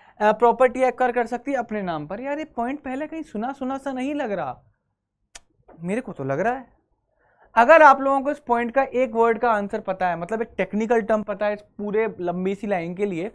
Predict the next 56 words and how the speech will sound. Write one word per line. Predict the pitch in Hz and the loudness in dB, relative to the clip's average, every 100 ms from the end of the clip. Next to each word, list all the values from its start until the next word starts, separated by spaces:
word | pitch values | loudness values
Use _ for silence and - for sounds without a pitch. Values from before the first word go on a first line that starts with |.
| - | -8
पॉइंट | 185 180 | -8 -6
नंबर | 185 196 | -8 -8
फ़ोर | 214 185 180 | -4 -4 -4
के | 220 | -4
लिए, | 185 208 - _ _ _ | -4 -6 -8 _ _ _
तो | 226 | -2
जल्दी | 220 240 254 | 0 0 -2
से | 285 | -2
कमेंट | 262 240 247 | -2 -2 -2
बॉक्स | 233 - | -4 -4
में | 233 | -4
बता | 196 151 | -2 -2
दो, | 139 151 - _ _ - | -4 -10 -16 _ _ 2
जल्दी | 254 277 302 | 4 4 4
बता | 269 254 | 2 4
दो | 269 | 2
क्या | 285 254 254 | 0 4 6
इस | 262 254 | 6 2
पॉइंट | 240 226 214 | -2 0 0
का | 220 | -2
मतलब | 180 170 156 | -2 -6 -8
है, | 135 - _ - | -10 -14 _ -4
जल्दी। | 185 254 233 165 - _ _ _ _ 233 | 2 4 2 -2 -6 _ _ _ _ 2
पहले | 247 | 4
कमेंट | 262 254 262 | 4 2 2
बॉक्स | 247 233 269 | 0 0 0
में | |
आप | 226 233 233 | 6 6 6
लिखो | 220 262 285 | 0 0 -2
कि | 294 | -4
इस | 226 | -8
पॉइंट | - 214 214 | -2 -2 0
का | 240 | 0
मतलब | 202 - 240 | 0 -2 0
क्या | 254 262 | 4 4
है, | 269 302 - _ - | 4 0 -4 _ -2
then | 202 226 | 0 2
मैं | 226 | 4
आप | 214 214 | 4 2
लोगों | 220 | -2
को | 208 | -2
बताऊंगा | 208 196 196 226 | 0 2 2 0
कि | 247 | -4
इस | 240 | -6
पॉइंट | 196 175 185 | -6 -4 -4
का | |
मतलब | 220 - 165 | -6 -6 -8
क्या | - 135 | -6 -8
है। | 127 | -8
बहुत | 170 208 220 - _ - - | -8 -6 -6 -6 _ -12 2
आप | 202 208 | 4 4
लोगों | 214 214 | 0 -2
ने | 214 | -4
पढ़ | 208 175 | -4 -4
रखा | 165 160 | -4 -8
है। | 143 | -16